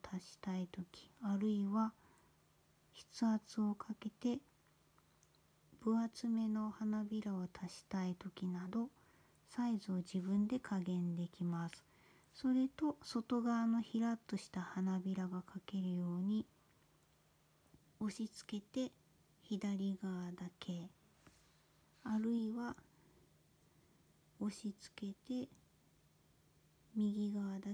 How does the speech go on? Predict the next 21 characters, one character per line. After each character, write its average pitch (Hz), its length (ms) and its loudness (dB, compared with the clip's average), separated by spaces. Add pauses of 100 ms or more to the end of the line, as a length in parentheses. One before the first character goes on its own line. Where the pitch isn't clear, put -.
け 262 160 -2
残 196 400 -4
す。 - 160 -16 (960)
こ - 60 -20 (120)
れ 302 100 4
で 294 200 2 (240)
ひ - 160 -8
ら 220 80 0
っ 202 80 -6 (100)
と 208 120 -10
し - 140 -14
た 202 120 -8
感 170 380 -8
じ 196 200 -6
が 220 180 -6 (380)
出 196 60 -2
ま 170 280 -4
す。 - 160 -16 (720)
続 262 300 -2
け - 80 -6
て 294 340 -8